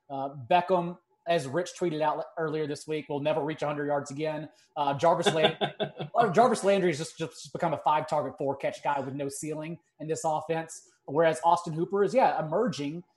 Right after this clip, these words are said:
Speaker 1: and perhaps he's even more involved now that David Njoku is back to his trade requesting days. So those are kind of the, the cheapies I'm on. Last week I was on Burton over Irv Smith. I would just say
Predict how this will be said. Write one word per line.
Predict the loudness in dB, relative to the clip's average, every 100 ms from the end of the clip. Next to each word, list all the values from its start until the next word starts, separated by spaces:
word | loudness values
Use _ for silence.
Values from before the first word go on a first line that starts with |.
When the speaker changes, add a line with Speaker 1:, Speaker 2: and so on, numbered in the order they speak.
| _ -2
Speaker 1:
and | 2 2 2
perhaps | -2 -2 -2 -2
he's | -2
even | -2 2
more | 4 4
involved | 4 4 4 2
now | 0
that | -2 -2
David | -2 -2 -6
Njoku | -2 -2 -2 -4
is | -2
back | 0 0 -2
to | -8
his | -6 -6 -6 -14 _
trade | -8 -4 -2
requesting | -2 -4 -4 -4 -4 -8 -8
days. | -10 -12 -12 -2
So | 0 0 -4 -16 _ _ 6
those | 6 6
are |
kind | 4 4 6
of | 4
the, | 4 2
the | -4
cheapies | -4 -2 -2 0
I'm | 0 0
on. | -2 -2 -4 -8 -16 _
Last | 2 4 2
week | 2
I |
was | 4 2
on | 2
Burton | 2 2 0
over | 0 0
Irv | 0 -4
Smith. | -2 -2 2
I |
would | 2 2
just | -2 2
say | 4 4 2